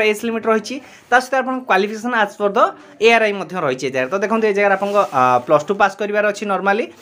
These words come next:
ତା ସହିତ ଆପଣମାନେ ଡିପ୍ଲୋମା କରିଥିଲେ ମଧ୍ୟ ଏହାକୁ ଆପ୍ଲାଏ କରିପାରିବେ। ତାପରେ ଦେଖିବା କି ଆପଣଙ୍କର ଯେଉଁ ରହିଲା ଫରେଷ୍ଟ ଗାର୍ଡ, ତ ଫରେଷ୍ଟ ଗାର୍ଡ ପାଇଁ ଆପଣଙ୍କର ରହିଲା ଅଠରରୁ ବତିଶ ବର୍ଷ ରହୁଛି ଏଜ୍ ଲିମିଟ୍। ତ ଏଇଟା ରହୁଛି ଭଲ ଏଜ୍ ଲିମିଟ୍ ଅଛି ଆପଣଙ୍କର। ତାପରେ ଦେଖନ୍ତୁ, ଆପଣଙ୍କର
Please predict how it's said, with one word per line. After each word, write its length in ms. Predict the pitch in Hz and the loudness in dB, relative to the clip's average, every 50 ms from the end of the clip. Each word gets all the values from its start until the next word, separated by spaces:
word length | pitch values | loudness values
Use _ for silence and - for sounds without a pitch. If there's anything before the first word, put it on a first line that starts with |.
| - - _ - | -20 -20 _ 2
ତା 60 | - 240 | 2 2
ସହିତ 160 | 254 262 254 269 247 | 2 2 0 -4 -2
ଆପଣମାନେ 280 | 254 254 254 254 254 254 226 | -2 -2 -2 -2 -2 0 0
ଡିପ୍ଲୋମା 280 | 202 185 185 208 214 214 196 | 0 0 0 0 0 0 0
କରିଥିଲେ 240 | 202 190 - 190 185 | 0 -2 -2 -2 -4
ମଧ୍ୟ 140 | 180 165 190 190 | -4 -2 -2 -2
ଏହାକୁ 200 | 170 147 - 190 151 | -2 0 2 2 2
ଆପ୍ଲାଏ 220 | - - - 156 226 - - | 2 2 0 -2 -2 -2 -2
କରିପାରିବେ। 440 | 147 117 107 - 104 95 92 - - - - _ - - _ - | -4 -4 -4 -4 -6 -8 -8 -8 -14 -16 -20 _ -20 -16 _ 0
ତାପରେ 220 | 233 247 254 294 277 269 | 2 2 2 2 -2 -4
ଦେଖିବା 180 | - - 285 247 | -4 -8 -6 -4
କି 60 | 277 277 | -4 -4
ଆପଣଙ୍କର 240 | 269 269 269 269 254 247 | -4 -4 -4 -4 -4 -2
ଯେଉଁ 80 | 269 262 254 | -2 0 0
ରହିଲା 180 | 254 262 277 269 269 - | 0 0 -2 -2 0 2
ଫରେଷ୍ଟ 260 | 196 196 196 196 - | 2 2 2 0 -2
ଗାର୍ଡ, 140 | 165 139 - - | -4 -6 -4 -6
ତ 40 | 214 - - | -10 -6 -2
ଫରେଷ୍ଟ 280 | 202 202 226 226 233 240 | -2 0 0 -2 -2 0
ଗାର୍ଡ 120 | 240 240 233 | 0 0 2
ପାଇଁ 120 | 247 240 240 233 | 2 0 2 2
ଆପଣଙ୍କର 280 | 240 247 247 240 240 233 | 0 0 0 0 0 0
ରହିଲା 160 | 233 240 233 196 180 | 2 4 4 4 2
ଅଠରରୁ 240 | - - 226 220 226 196 | 2 -2 -4 -4 -2 -2
ବତିଶ 240 | 185 185 - 208 208 220 | -4 -4 -6 -8 -4 -4
ବର୍ଷ 120 | 214 - - 214 214 | -4 -2 -2 0 0
ରହୁଛି 200 | 208 208 202 220 202 | 0 0 2 2 2
ଏଜ୍ 120 | 196 196 202 | 2 2 0
ଲିମିଟ୍। 180 | 208 214 208 208 | -4 -4 -4 -2
ତ 20 | 226 208 202 | 0 2 2
ଏଇଟା 140 | 202 220 220 220 | 2 2 2 2
ରହୁଛି 200 | 214 208 208 220 185 147 135 | 2 0 0 -4 -6 -4 -2
ଭଲ 140 | 143 160 190 208 208 196 - _ - 165 | 0 4 4 4 2 2 -4 _ -4 -4
ଏଜ୍ 120 | 175 170 196 | -4 -4 -4
ଲିମିଟ୍ 180 | 202 202 196 202 196 | -4 -4 -2 -2 -2
ଅଛି 120 | 196 202 185 | -2 -2 -4
ଆପଣଙ୍କର। 300 | 185 196 196 190 202 240 302 - - - - - - - - - - | -2 -2 2 2 2 2 2 -2 -6 -20 -20 -20 -20 -20 -20 -6 2
ତାପରେ 260 | - 240 277 247 277 254 262 | 4 4 4 4 0 -4 -4
ଦେଖନ୍ତୁ, 220 | 247 262 262 247 269 247 | -6 -6 -4 -2 -2 -2
ଆପଣଙ୍କର 280 | 240 262 254 247 254 | -2 -4 -2 0 0